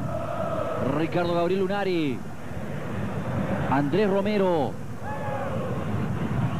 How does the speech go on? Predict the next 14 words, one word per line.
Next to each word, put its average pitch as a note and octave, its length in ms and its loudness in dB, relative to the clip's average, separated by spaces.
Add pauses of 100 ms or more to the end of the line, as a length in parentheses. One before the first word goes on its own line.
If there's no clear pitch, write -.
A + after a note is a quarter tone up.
(100)
Bajó E3+ 260 4
Lucho A3 240 4
Pérez. G3+ 480 4 (760)
Visconti. G3 760 2 (300)
En A#2 60 0
la C3+ 80 2
marca G3 240 0
Salas. G3 500 0 (1200)
Va F#3+ 80 4
el G#3 60 4
Beto. F#3+ 460 2 (200)
Saltó D3+ 460 0
atrás G3 240 2
González. E3+ 640 0